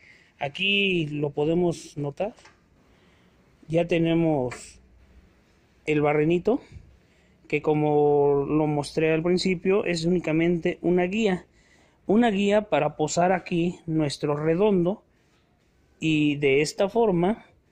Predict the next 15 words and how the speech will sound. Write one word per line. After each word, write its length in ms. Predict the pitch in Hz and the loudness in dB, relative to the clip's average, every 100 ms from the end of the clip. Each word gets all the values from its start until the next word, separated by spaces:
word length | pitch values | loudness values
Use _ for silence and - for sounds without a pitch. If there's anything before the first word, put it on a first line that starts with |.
| _ _ - | _ _ -2
poderle 480 | 147 156 165 170 151 | 0 2 2 2 2
dar 380 | 156 170 - - | 2 2 -4 -4
una 440 | 165 165 165 151 | 0 2 2 0
mayor 360 | 143 135 147 151 | 0 0 2 2
ubicación 760 | 139 127 117 123 151 160 185 - | 2 0 -4 -6 -2 0 -2 -6
hacia 440 | 131 127 - 131 127 | -8 -6 -4 -4 -4
el 120 | 127 | -4
centro 460 | - 156 147 139 | -2 0 0 0
de 100 | 127 | -2
nuestra 340 | 123 117 131 - | -4 -6 -8 -8
pieza. 360 | 123 117 - _ _ _ _ _ - | -10 -10 -12 _ _ _ _ _ -8
Así 220 | 139 190 | -4 -4
es 80 | - | -2
como 260 | 190 180 | -2 -2
queda. 260 | 233 226 | -2 -2